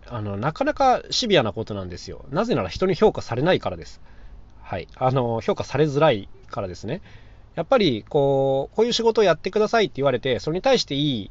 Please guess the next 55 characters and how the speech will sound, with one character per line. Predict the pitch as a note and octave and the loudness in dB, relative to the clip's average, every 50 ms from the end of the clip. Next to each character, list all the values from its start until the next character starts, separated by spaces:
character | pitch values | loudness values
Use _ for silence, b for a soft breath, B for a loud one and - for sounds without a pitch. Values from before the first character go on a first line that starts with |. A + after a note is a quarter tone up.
| - - - | -14 -10 -4
も | C3 B2+ | -2 -2
の | B2 A2+ | 0 0
を | A2+ | -2
納 | A2 B2+ C3 B2 | 0 0 0 0
品 | A2 C#3 C3 | 2 0 -2
す | A#2+ - B2+ | 0 0 0
る | C3 | 0
っ | C3 | 0
て | - - - A2 | -2 -6 -8 -6
い | G2 | -6
う、 | F#2+ | -6
こ | - - F3 | -4 0 0
れ | A3+ | 2
は | B3+ C4 C4+ | 2 2 2
ね、 | C4 A3+ D3 F#2+ - b b b b b b b b b b b - - - - | 2 2 0 0 -2 b b b b b b b b b b b -20 -20 -18 -16
比 | - - | -10 -4
較 | - C4 | -4 -4
的 | - - D4 C#4 | -2 -2 0 0
や | D4+ D4 | 0 2
っ | |
ぱ | - C3+ B2 - - - - - - - | 2 0 0 0 -4 -10 -16 -18 -10 -8
高 | - G3+ E4 F4+ | -4 -2 -2 0
い | |
評 | - G3+ D3 | 0 0 0
価 | - | 0
が | G#2 G#2+ | -2 -2
得 | F#2+ B2+ | 0 2
や | D3 E3+ | 2 2
す | E3 - B3 A#3+ | 2 0 -2 -2
い | F3+ A#2+ | 0 -2
ん | G2 E2 | -2 -6
で | D2 | -10
す | - - | -12 -10
ね。 | G2 C#3+ - - - - - - - - | -10 -10 -10 -12 -18 -20 -20 -20 -18 -12
は | A2 A2 F#2+ | -8 -8 -6
い。 | F2 - - | -8 -6 -6
あ | C3 | -4
の、 | C3 B2+ | -4 -4
百 | - - C#3+ - - G#3 | 0 0 -2 2 4 4
の | F#3+ F3+ | 6 6
も | D3+ C#3 B2+ | 6 6 4
の | B2 | 4
を | A#2 | 2
求 | A2+ A2 - - B2+ | 0 0 -2 0 -2
め | C3 C#3 | 2 4
ら | D3 | 4
れ | C3 | 2
て | A2+ - | 2 0
い | A2 | -2
る | A2 | -2
の | A#2 G#2+ | -2 -4
に | G#2 | -2
対 | - C#3+ B2 G#2 | 0 -2 0 0
し | - | -2
て、 | - F#3+ F#3 B2+ G2 | 0 0 0 0 -2